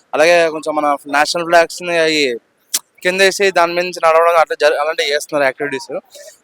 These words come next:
So మనం వేరే కంట్రీస్ ఎంత రెస్పెక్ట్ ఇస్తామో వాళ్ళు కూడా మనకి అంత రెస్పెక్ట్ ఇవ్వాలి. So మనం ఎక్కడో జరిగిన ఆఫ్ఘనిస్తాన్ కూడా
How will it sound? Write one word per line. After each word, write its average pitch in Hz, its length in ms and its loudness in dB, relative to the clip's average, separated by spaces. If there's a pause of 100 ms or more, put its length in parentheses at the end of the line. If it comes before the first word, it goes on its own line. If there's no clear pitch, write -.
So 175 100 4
మనం 156 420 2
వేరే 156 200 4
కంట్రీస్ 180 360 0
ఎంత 165 120 -4
రెస్పెక్ట్ 165 380 -2
ఇస్తామో 180 420 0
వాళ్ళు 156 220 6
కూడా 170 120 0
మనకి 160 200 -2
అంత 139 140 -4
రెస్పెక్ట్ 156 400 -4
ఇవ్వాలి. 127 300 -2 (480)
So 175 80 -2
మనం 165 160 2
ఎక్కడో 175 220 2
జరిగిన 180 220 2
ఆఫ్ఘనిస్తాన్ 175 640 2
కూడా 185 580 6